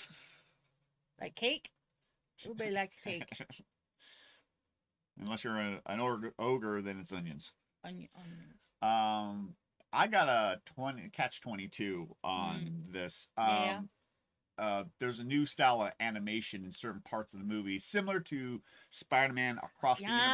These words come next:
Speaker 1: Universe
Speaker 2: that was tripping my eyeballs.
Speaker 1: and the new, uh, T M N T Mutant Mayhem movie.
Speaker 2: Yeah, yeah.
Speaker 1: So, I mean, you usually seem like it was right around the fight scenes, which was
Speaker 2: Right.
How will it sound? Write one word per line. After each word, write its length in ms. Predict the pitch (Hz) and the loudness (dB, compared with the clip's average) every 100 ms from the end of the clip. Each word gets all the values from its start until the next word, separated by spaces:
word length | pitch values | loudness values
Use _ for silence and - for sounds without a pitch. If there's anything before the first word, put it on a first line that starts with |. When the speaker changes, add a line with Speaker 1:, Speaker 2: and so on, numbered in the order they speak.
| 262 | 6
Speaker 1:
Universe 260 | 262 247 233 | 6 4 2
Speaker 2:
that 80 | 254 | -2
was 140 | - | -6
tripping 380 | - 269 - 262 | -8 -10 -8 -4
my 240 | 262 233 | -2 0
eyeballs. 180 | 220 247 | 0 4
Speaker 1:
and 520 | 127 123 120 117 113 | 6 6 6 4 0
the 140 | 104 107 | 0 0
new, 640 | 117 127 123 117 117 107 95 | 2 0 2 2 2 0 -2
uh, 60 | 101 | -4
T 160 | - | -4
M 100 | 147 | -2
N 120 | 127 113 | -2 -4
T 420 | - 117 107 101 | -2 0 0 0
Mutant 280 | 107 113 104 | -2 -2 -2
Mayhem 600 | 101 98 98 85 80 82 - | 0 0 0 -2 -4 -8 -6
movie. 340 | 104 98 92 | -2 0 0
Speaker 2:
Yeah, 160 | 95 - | -2 0
yeah. 100 | 110 | 2
Speaker 1:
So, 360 | 104 95 92 - _ _ _ 110 | 2 2 -2 -8 _ _ _ -2
I 80 | |
mean, 140 | 117 139 | 2 4
you 60 | 165 | 4
usually 220 | 294 370 233 | 4 2 0
seem 220 | 240 202 | 0 2
like 300 | 165 143 - | 2 0 -4
it 60 | 120 | -4
was 160 | 127 | -4
right 240 | 120 139 170 | 2 4 6
around 360 | 156 139 123 | 4 2 0
the 120 | 113 98 | -2 -2
fight 480 | - - 131 131 - | -4 0 2 2 -4
scenes, 480 | - 110 85 76 107 | -6 -6 -6 -8 -4
which 380 | 117 113 - | -4 -4 -6
was 240 | 110 110 107 | -4 -2 2
Speaker 2:
Right. 440 | - 185 180 90 | 4 4 2 -6